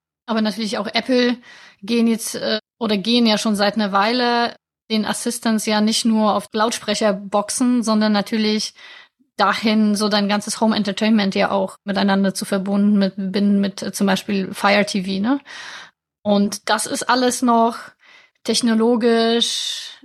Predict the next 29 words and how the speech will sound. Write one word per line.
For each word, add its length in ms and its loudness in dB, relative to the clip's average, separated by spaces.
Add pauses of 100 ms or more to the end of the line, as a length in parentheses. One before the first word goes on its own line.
wie 200 -8
das 180 -4
alles 200 -4
funktioniert, 680 2
von 240 0
der, 260 0
auch 60 -6
von 160 -2
der 100 0
User 240 -2
Experience 540 -2
noch 120 0
so 80 0
eine 100 2
mittlere 300 0
Katastrophe. 760 -4 (840)
Und 240 0
auch 120 0
da 280 0
ist 240 -2
die 60 -8
Frage, 640 0 (500)
inwiefern 1040 2 (220)
da 360 4
eben 340 -2
mit 260 -6
Large 380 0
Language 400 0
Models, 560 0